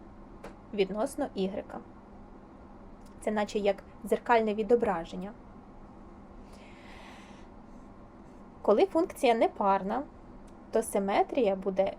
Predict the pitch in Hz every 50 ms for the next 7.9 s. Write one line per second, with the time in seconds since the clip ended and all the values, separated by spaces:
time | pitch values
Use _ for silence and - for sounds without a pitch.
0 | - - 208 208 190 190 202 208 262 320 - - 349 339 - 196 196 - - 190
1 | 202 - - - 226 226 - 220 214 208 196 196 190 196 175 190 - - - -
2 | - - - - - - - - - - - - - - - - - - - -
3 | - - - - - - - - - - - - - - - - - - - -
4 | - 202 - - 311 330 - 247 233 - - 208 202 196 208 214 208 202 190 196
5 | 196 - - - - 202 190 190 190 - - 208 220 220 254 285 294 - - -
6 | - - - - - - - - - - - - - - - - 208 202 - -
7 | 220 214 - - - 208 202 202 208 226 226 208 202 196 190 185 180 190